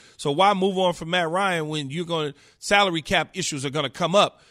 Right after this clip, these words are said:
and you just can't do what you're doing with Julio Jones, 'cause you can push Julio Jones to June. You can't push Matt Ryan to June.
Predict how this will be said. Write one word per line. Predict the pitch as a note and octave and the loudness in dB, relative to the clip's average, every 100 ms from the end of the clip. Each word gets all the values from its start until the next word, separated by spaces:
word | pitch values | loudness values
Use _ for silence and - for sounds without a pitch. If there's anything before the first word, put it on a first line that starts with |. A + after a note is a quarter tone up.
| _ - | _ -6
and | D#3 D3+ | -4 -2
you | D#3 | -4
just | C#3+ E3 - | -4 -4 -2
can't | F#3+ D#3 C3 | -2 -2 0
do | G3+ G3+ | -2 0
what | D#3 - | -2 -4
you're | C3+ | -4
doing | D#3 D3+ | -2 -2
with | C#3+ | -2
Julio | D#3+ D3 C3 | -2 -2 -2
Jones, | C3 G3+ F3+ - | -2 -2 -2 -4
'cause | B2+ | -10
you | D#3+ | -10
can | C#3 | -10
push | D#3+ C#3 | -10 -10
Julio | E3 C3+ B2 | -8 -6 -6
Jones | A#2+ A#3 B3+ F3+ D3+ - _ _ - | 0 4 4 2 -2 -6 _ _ -6
to | D#3 | -6
June. | A2+ F3 B3+ F#3 D3+ | -2 0 2 2 0
You | D#3 | -4
can't | E3 G3 C#3 | -4 -4 -4
push | - G3 E3+ | -4 -6 -4
Matt | D3+ C#3 | -6 -2
Ryan | E3 D#3 A#2+ | 0 0 -4
to | - | -10
June. | G2+ C3+ - | -8 -8 -10